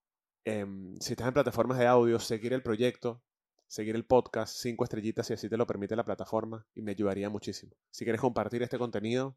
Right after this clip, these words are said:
pues puedes hacerlo libremente y hace que llegue a muchas más personas. Hoy quiero leer un frac-, un, un, uno del,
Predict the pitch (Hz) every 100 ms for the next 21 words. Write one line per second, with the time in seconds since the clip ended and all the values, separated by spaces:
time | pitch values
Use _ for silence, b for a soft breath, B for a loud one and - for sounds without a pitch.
0 | _ 101 92 - - _ - 101 110 110
1 | 107 110 110 110 110 110 117 110 87 -
2 | _ _ - 98 104 104 98 101 107 107
3 | 101 - 101 101 - _ b b b b
4 | b b - 120 135 151 147 123 - 123
5 | 120 139 143 123 110 113 117 127 143 131
6 | - 120 120 - - 110 107 110 _ -
7 | _ _ _ _ _ _ _ _ - 113
8 | 131 135 110 101 98